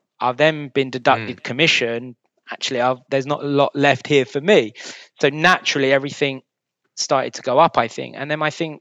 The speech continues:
Speaker 1: you know, the bigger problem for me is, is that, you know, if you listen to all of the marketplaces, they, they all talk about price, and there's a perception that things are, are overpriced on their platforms versus,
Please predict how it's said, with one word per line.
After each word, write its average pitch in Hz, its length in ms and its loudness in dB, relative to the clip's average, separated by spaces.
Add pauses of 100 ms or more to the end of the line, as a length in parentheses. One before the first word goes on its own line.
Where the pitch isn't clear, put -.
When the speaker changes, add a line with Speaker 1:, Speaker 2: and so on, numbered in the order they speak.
Speaker 1:
you - 160 -12
know, 147 120 -4
the 139 120 -8
bigger 202 240 0
problem 127 640 -4 (100)
for - 100 -16
me 160 300 0
is, 127 120 -4
is 123 180 -8
that, 139 280 0 (1120)
you - 80 -8
know, 123 180 -6
if - 380 -10
you 139 60 -4
listen 151 400 0
to 135 640 -4
all 180 260 0
of 147 100 0
the 135 100 -4
marketplaces, 120 800 -6
they, 131 320 -4
they 131 180 -2
all 139 460 0 (600)
talk 139 240 -4
about 120 320 -4
price, 175 480 2
and 131 80 -12
there's 120 200 -6
a 120 40 -10
perception - 520 -6
that 120 120 -14
things 120 380 -12
are, 113 220 -4
are 117 320 2
overpriced 117 640 -6
on 117 100 -10
their 110 120 -8
platforms 113 580 -10
versus, 110 640 -8